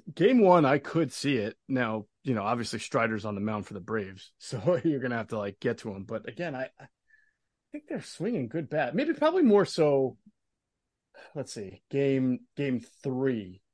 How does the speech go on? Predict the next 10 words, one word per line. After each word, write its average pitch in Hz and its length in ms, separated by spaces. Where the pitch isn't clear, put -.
in 113 100
Philadelphia. 117 640
If 107 100
that 127 180
winds 127 260
up 127 160
being 120 580
Nola 123 720
versus, 113 840
um, 101 460